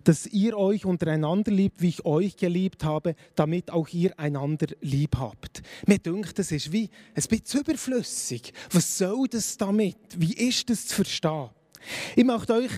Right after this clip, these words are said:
ein ganz einfaches, praktisches Beispiel erzählen, wie wir in unserem Sprachgebrauch das Wörtchen "damit" vielleicht am ersten brauchen.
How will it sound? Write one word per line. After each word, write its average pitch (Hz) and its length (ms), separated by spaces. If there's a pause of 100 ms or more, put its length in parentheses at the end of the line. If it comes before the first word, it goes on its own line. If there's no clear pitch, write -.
(280)
ein 214 180
ganz 220 540
einfaches, 202 680
praktisches - 880
Beispiel 190 580
erzählen, 170 640
wie 175 140
wir 208 300
in 202 80
unserem 220 240
Sprachgebrauch 170 1040
das 151 220
Wörtchen 180 480 (320)
"damit" 165 400
vielleicht 190 320
am 156 100
ersten 156 480
brauchen. - 380